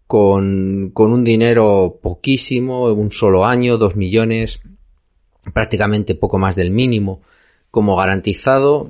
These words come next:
Eh, nos está aportando, y, y ahí vuelvo un poco a lo que os decía antes,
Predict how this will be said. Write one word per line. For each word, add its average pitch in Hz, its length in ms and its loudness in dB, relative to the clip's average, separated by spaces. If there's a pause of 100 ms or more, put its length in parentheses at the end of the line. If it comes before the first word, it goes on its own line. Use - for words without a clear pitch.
Eh, 95 260 -10
nos 101 220 -4
está 110 200 -4
aportando, 110 800 -2
y, 104 320 -8
y 101 140 0
ahí 104 160 0
vuelvo 104 360 2
un 98 100 -6
poco 107 240 -2
a - 20 0
lo 101 100 -4
que 98 100 -8
os - 80 -10
decía 98 520 -4
antes, 110 400 -4